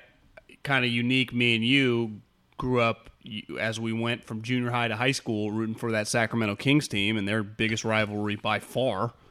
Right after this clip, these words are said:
was the Lakers, Kobe and Shaq. Remember,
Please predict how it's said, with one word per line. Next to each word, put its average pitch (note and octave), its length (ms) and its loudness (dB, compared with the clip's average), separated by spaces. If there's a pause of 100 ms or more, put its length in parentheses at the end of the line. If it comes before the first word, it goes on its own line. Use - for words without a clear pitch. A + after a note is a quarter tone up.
(260)
was G#2+ 240 0
the A2+ 80 -2
Lakers, A2 580 -2 (300)
Kobe A#2 260 0
and A#2+ 80 0
Shaq. C3+ 380 2 (600)
Remember, A2+ 640 -2